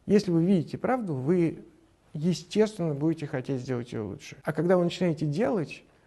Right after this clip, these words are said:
вы начинаете получать от нее отклик, понимаете? Это как землю, если ее, как бы, с ней бережно, так сказать, обращаться, она родит.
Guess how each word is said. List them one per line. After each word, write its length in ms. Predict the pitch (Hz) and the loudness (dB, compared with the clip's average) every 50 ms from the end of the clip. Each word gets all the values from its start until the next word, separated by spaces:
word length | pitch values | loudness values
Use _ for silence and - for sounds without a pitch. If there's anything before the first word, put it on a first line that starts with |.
| _ _ _ | _ _ _
вы 340 | 160 143 143 160 185 185 170 151 - | -8 -2 0 2 2 2 0 -2 -4
начинаете 560 | - 98 165 170 156 - 135 160 175 175 165 156 | -6 -4 -4 -4 -4 -2 -2 0 0 0 -2 -4
получать 460 | - 147 147 143 - 165 160 151 156 | -4 -4 -4 -2 -2 -2 -2 -2 -4
от 100 | 131 139 | -4 -4
нее 240 | 139 143 139 131 120 | -2 -2 -2 -2 -2
отклик, 460 | 98 98 - - - - - - - | -4 -4 -8 -12 -18 -20 -20 -20 -18
понимаете? 460 | - - - - - - 76 147 - - | -16 -14 -12 -10 -8 -8 -8 -8 -10 -16
Это 80 | - | -8
как 200 | - - 156 156 | -4 -4 -2 -2
землю, 420 | 151 151 175 185 165 139 127 127 135 | 0 0 2 2 2 2 0 0 -2
если 260 | 143 139 - - 147 | -2 -4 -4 -4 -2
ее, 440 | 147 143 147 143 147 151 143 135 131 - - - - | 0 0 2 2 2 2 2 0 -2 -8 -16 -12 -8
как 120 | 104 - | -8 -6
бы, 120 | - 92 - | -6 -6 -8
с 100 | - - | -6 -4
ней 200 | 151 139 123 117 | -2 -2 -2 -2
бережно, 640 | 123 127 123 147 214 240 196 156 120 - 117 104 | -4 -2 0 2 2 4 4 2 0 -2 -4 -6
так 180 | 101 82 92 - | -4 -6 -8 -8
сказать, 440 | - - - 71 76 - - - - 165 160 - - - | -10 -10 -10 -8 -8 -10 -12 -14 -16 -16 -16 -16 -14 -8
обращаться, 720 | 170 147 143 147 143 135 - - - 104 - - - - - - _ _ - | -6 -2 0 0 -2 -2 -4 -8 -10 -12 -12 -16 -18 -18 -20 -20 _ _ -4
она 640 | 139 147 165 196 214 202 180 165 160 143 147 156 | -2 -2 0 0 0 0 0 -2 -2 -4 -2 -2
родит. 500 | 156 151 143 131 - - - - - - | 0 0 -2 -2 -6 -12 -18 -20 -20 -20